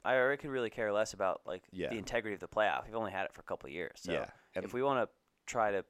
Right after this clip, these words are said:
Speaker 1: mix it up, I'm fine with
Speaker 2: Yeah.
Speaker 1: that.
Speaker 2: A-, and, of course, there would be some,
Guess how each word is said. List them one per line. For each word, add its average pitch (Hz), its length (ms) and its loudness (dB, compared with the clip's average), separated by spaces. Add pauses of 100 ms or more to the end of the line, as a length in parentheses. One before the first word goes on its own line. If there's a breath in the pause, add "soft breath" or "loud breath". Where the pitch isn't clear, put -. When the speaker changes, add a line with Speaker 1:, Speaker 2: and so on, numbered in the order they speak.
(120)
Speaker 1:
mix 98 240 -8
it 87 60 -4
up, 92 220 2
I'm 80 100 -6
fine 73 220 -8
with 87 60 -4
Speaker 2:
Yeah. 67 260 0
Speaker 1:
that. - 20 -10
Speaker 2:
A-, 85 160 -4
and, 117 80 0
of 117 100 -6
course, 143 300 2
there 120 180 2
would 120 280 0
be 107 340 -2
some, 82 560 0